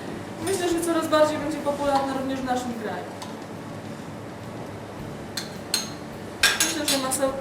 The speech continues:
masła nam wystarczy. Tak, ono nam się już zagrzewa.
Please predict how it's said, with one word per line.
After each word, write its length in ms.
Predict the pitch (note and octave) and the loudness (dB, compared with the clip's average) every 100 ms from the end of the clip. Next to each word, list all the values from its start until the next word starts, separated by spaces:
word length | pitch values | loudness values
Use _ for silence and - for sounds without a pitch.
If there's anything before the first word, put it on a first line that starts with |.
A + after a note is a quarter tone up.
| G#3+ | -2
masła 400 | C4+ B3+ - A#3 | 0 2 2 0
nam 180 | A3 G#3+ | 0 -2
wystarczy. 600 | G#3+ - D4 D4 D4+ D#4+ E4+ F4+ - - - - - | -4 -4 -2 -2 0 0 0 0 -2 -4 -4 -6 0
Tak, 920 | - - - - - - B3 B3+ B3+ | 2 2 -4 -6 -8 -6 -6 -4 -2
ono 140 | B3+ | 0
nam 180 | A#3+ A#3+ | 0 0
się 120 | - | -2
już 200 | A3+ G#3+ - - - - - - - - - - - - - - - - - | -2 -2 -4 -8 -8 -8 -8 -8 -2 0 -2 -6 -8 -8 -4 -4 -4 -8 -6
zagrzewa. 680 | G#3 G#3 A3 C4+ C4+ C4+ | -6 -6 -2 -2 0 -2